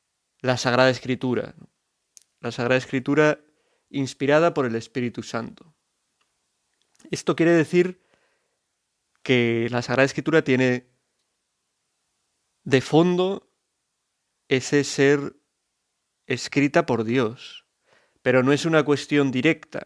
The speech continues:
¿no? No es que Dios tome la pluma y se haya puesto a escribir, y tampoco es que Dios haya soplado a alguien al oído directamente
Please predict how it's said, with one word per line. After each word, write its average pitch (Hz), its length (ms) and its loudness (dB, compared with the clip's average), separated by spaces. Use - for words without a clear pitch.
¿no? 170 120 -20
No 127 120 -4
es 123 120 -6
que 123 100 -2
Dios 127 320 0
tome 127 200 0
la 120 140 2
pluma 123 440 -2
y 123 120 -10
se 127 120 -6
haya 120 140 0
puesto 123 260 -8
a - 20 -10
escribir, 127 480 -4
y 135 100 -6
tampoco 147 460 2
es - 140 -4
que 135 140 0
Dios 139 500 2
haya 131 200 2
soplado 127 480 0
a 127 40 0
alguien 123 420 -4
al 123 200 2
oído 131 260 4
directamente 123 840 -2